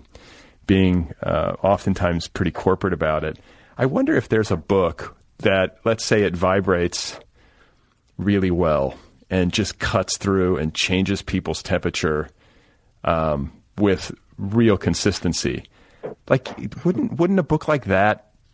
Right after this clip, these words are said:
cause a big publisher to take a chance, just go, "Hey, you know, maybe this guy or this girl's, uh, last, you know, couple of books didn't do great numbers, but everybody who read this thing just, like, wept or whatever." Like,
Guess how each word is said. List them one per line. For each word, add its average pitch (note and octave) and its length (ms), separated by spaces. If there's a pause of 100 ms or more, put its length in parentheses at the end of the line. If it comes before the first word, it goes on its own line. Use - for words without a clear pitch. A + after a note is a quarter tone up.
(100)
cause G2+ 380
a G2+ 60
big F#2+ 240
publisher G2+ 520
to D#2+ 160
take - 260
a - 40
chance, F2+ 480
just - 180
go, F#2 100
"Hey, F#2+ 220
you E2+ 160
know, F2+ 240
maybe F#2 500 (220)
this G2+ 160
guy F2+ 220
or F2+ 120
this E2+ 200
girl's, F2 460 (140)
uh, D2+ 200 (480)
last, F#2+ 360 (180)
you G2+ 100
know, F2+ 80
couple - 300
of F2 60
books F2 240
didn't F2+ 220
do F2+ 120
great E2+ 220
numbers, E2+ 440
but D#2+ 220 (420)
everybody A#2+ 440
who F#2 160
read F#2 240
this E2+ 220
thing D#2 400
just, - 200
like, D#2 140
wept D2+ 500
or D2 80
whatever." D2+ 460
Like, E2+ 180